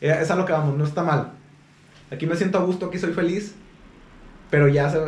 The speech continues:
cada vez que te vas, es como un Inception, casi siempre esto, te vas haciendo la idea que aquí, aquí es tu mundo, pero que ya nada entra y nada sale. Pero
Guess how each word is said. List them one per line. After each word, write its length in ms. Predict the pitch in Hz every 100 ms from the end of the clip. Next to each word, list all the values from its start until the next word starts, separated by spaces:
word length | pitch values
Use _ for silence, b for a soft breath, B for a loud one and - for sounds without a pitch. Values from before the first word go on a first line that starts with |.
| - -
cada 200 | 156 170
vez 180 | 170
que 200 | - 180
te 220 | 175 - 147
vas, 340 | 147 - 143
es 60 | -
como 180 | 175
un 80 | 185
Inception, 440 | 185 170 165 160 143
casi 180 | 151 165
siempre 300 | 151 151 160
esto, 420 | - 147 143 143 B B B -
te 60 |
vas 160 | 143 151
haciendo 260 | 170 165 175
la 100 | 165
idea 260 | 156 160
que 120 | 165
aquí, 260 | 156 - 143
aquí 180 | 139 147
es 60 | 156
tu 100 | 160
mundo, 420 | 156 170 165 - - _
pero 200 | 131 127
que 80 | 123
ya 160 | 127 131
nada 540 | 147 147 147 160 170
entra 220 | 170 175
y 60 | 160
nada 180 | 156 151
sale. 300 | 160 151 147 - B B B B _ _ -
Pero 520 | 139 135 123 107